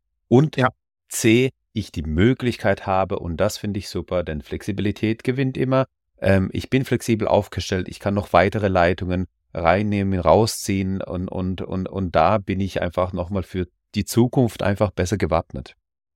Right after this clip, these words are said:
Speaker 2: Genau, und wenn ich dann sowieso weiß, okay, jetzt kommt Glasfaser und dann mich auch überlege, Mensch, was passiert denn sonst vielleicht bei mir noch demnächst, dann vielleicht
Speaker 1: Genau.
Speaker 2: wirklich zu sagen, Mensch,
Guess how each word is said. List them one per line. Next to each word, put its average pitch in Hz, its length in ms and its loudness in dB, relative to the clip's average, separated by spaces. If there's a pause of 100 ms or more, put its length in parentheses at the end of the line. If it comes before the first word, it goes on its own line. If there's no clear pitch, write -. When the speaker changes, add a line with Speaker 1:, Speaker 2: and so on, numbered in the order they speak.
(300)
Speaker 2:
Genau, 156 260 4
und 117 140 -4
wenn 131 100 6
ich 131 80 4
dann 131 140 4
sowieso 127 340 4
weiß, 139 180 4
okay, 139 280 2
jetzt 127 180 2
kommt 143 200 0
Glasfaser 139 600 4
und 120 80 6
dann 123 140 4
mich 127 260 -2
auch 135 120 2
überlege, 131 380 2
Mensch, 131 280 0
was 123 120 4
passiert 127 400 0
denn 113 120 2
sonst 135 340 -2
vielleicht 139 260 0
bei 131 100 2
mir 127 200 4
noch 131 220 4
demnächst, 127 440 2 (380)
dann 123 160 2
vielleicht 127 280 2
Speaker 1:
Genau. 120 120 6
Speaker 2:
wirklich 98 180 0
zu - 120 -10
sagen, 120 240 4
Mensch, 131 180 -10